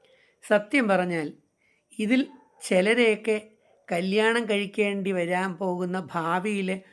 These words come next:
ഓരോ വ്യക്തികളുടെ ഒരു ഭാഗ്യത്തിൻ്റെ അവസ്ഥയെക്കുറിച്ച് ആലോചിച്ചാണ് എൻ്റെ ദുഃഖം. ഉം? ഇത് കണ്ട് ഇതുപോലെയാണ് നിങ്ങളുടെ മക്കളെ വളർത്തുന്നതെങ്കിൽ ഇപ്പോഴത്തെ പുതിയ കുട്ടികൾ പലരും വളർന്നു വരുന്നത് ഇവരിൽ പലരെയും മോഡലാക്കിയാണെങ്കിൽ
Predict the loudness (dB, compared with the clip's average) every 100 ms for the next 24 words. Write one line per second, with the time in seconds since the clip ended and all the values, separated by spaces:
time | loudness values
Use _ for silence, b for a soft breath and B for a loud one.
0 | b b -2 0 4 2 0 -4 -4 -4
1 | -2 -4 -4 -6 -2 -2 -2 -4 -4 -2
2 | -2 -2 -2 -4 -4 -4 -4 -6 -4 -4
3 | -4 -8 -8 -8 -8 -10 -12 -14 -20 _
4 | _ _ _ _ _ _ _ _ _ _
5 | _ _ _ _ _ -2 -2 B B B
6 | -2 4 4 6 6 6 2 0 B B
7 | _ -6 0 4 6 6 6 4 2 2
8 | 0 2 2 0 -2 0 2 2 0 -2
9 | -2 0 0 -2 -4 -4 -4 -4 -4 -6
10 | -6 -4 -2 -4 -4 -4 -2 -2 -2 -4
11 | B B -2 2 4 4 2 2 2 2
12 | 0 0 -4 B -8 -2 2 4 4 2
13 | 0 2 0 0 0 0 0 2 2 0
14 | -4 -4 -4 -6 -8